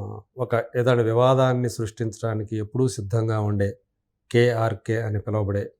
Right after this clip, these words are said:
కమాల్ ఆర్ ఖాన్, so తను నటుడు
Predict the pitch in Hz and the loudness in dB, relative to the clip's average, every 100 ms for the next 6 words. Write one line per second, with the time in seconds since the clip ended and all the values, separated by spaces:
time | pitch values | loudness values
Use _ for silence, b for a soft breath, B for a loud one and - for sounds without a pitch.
0 | - 104 110 113 104 101 98 - - 101 | -6 -2 0 0 -2 -4 -6 -8 -6 -4
1 | 90 - _ _ _ _ _ 120 107 117 | -6 -12 _ _ _ _ _ -4 -2 0
2 | 110 107 101 104 107 131 104 107 104 120 | 0 0 -2 -4 -8 -8 -4 0 4 6
3 | 185 233 | 6 2